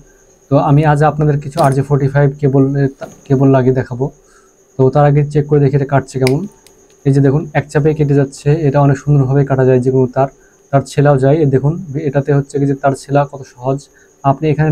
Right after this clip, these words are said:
লাগিয়ে just rotate করবেন, তার কেটে বের হয়ে আসবে। এই যে দেখুন, এবং এটার সাথে আপনি পাবেন একটি যে অ্যান্টি কাটার।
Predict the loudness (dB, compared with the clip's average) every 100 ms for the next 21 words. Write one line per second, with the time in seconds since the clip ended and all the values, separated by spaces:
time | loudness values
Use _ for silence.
0 | 2 2 2 0 -4 _ _ _ _ _
1 | -2 -2 -2 0 0 0 0 2 2 0
2 | -8 _ _ _ -4 -2 -2 -2 -2 -4
3 | -6 _ _ -20 -20 -20 -20 _ 0 2
4 | 4 2 0 -8 -14 -14 _ 0 2 0
5 | -4 -10 -14 _ _ _ _ _ _ _
6 | 2 2 2 -4 -8 -4 -2 -2 -2 -4
7 | 0 -2 -2 -6 -4 0 2 2 2 -2
8 | 0 0 2 0 -2